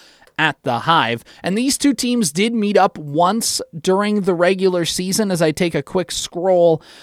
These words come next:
through the schedule here, it was a win for the Yellow Jackets by a score of fifty-seven to thirty-eight. That game took place in Wadena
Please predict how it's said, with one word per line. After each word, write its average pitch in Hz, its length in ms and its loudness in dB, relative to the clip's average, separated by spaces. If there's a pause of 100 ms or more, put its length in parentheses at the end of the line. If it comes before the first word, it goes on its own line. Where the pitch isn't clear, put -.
(100)
through 214 260 -2
the 180 100 0
schedule 185 520 2
here, 156 280 0
it 165 160 -2
was 190 320 2
a 151 180 -2
win 190 340 -2
for 208 140 0
the 170 100 -6
Yellow 180 260 4
Jackets 165 420 0
by 160 140 0
a 151 60 0
score 170 320 2
of 139 80 -6
fifty-seven 185 800 0
to 165 120 -2
thirty-eight. 170 720 -2
That 151 180 -4
game 170 180 -4
took 185 240 -4
place 170 320 -2
in 185 240 -2
Wadena 165 720 2